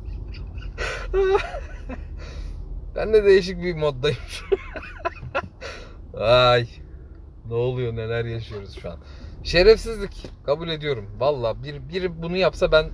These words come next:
ağır söylenirim yani. Ağır söverim. Hiç hoş bir hareket değil. Ama fark etmedim abi. Ben gerçekten oranın sıra olduğunu anlamadım yani. Buraya girme sırası olduğunu anlamadım.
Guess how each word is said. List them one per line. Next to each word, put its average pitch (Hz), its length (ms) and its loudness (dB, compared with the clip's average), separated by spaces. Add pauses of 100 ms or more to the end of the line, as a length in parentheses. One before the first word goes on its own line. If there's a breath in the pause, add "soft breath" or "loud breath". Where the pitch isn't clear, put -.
(580 loud breath)
ağır 156 280 6
söylenirim 131 680 0
yani. 90 240 -6
Ağır 123 260 0
söverim. 113 440 -4 (120)
Hiç - 380 -8 (840 loud breath)
hoş 135 280 2
bir 131 60 4
hareket 117 440 0
değil. 98 260 -4
Ama 202 200 6
fark 120 340 0
etmedim 92 400 -4
abi. 87 220 -6
Ben 131 160 -2
gerçekten 135 580 -2 (720 loud breath)
oranın 156 360 4
sıra 165 420 4
olduğunu 139 340 2
anlamadım 117 540 0
yani. 85 380 -8
Buraya 120 240 2
girme 113 340 -4
sırası 104 420 -6
olduğunu 95 260 -6
anlamadım. 90 460 -8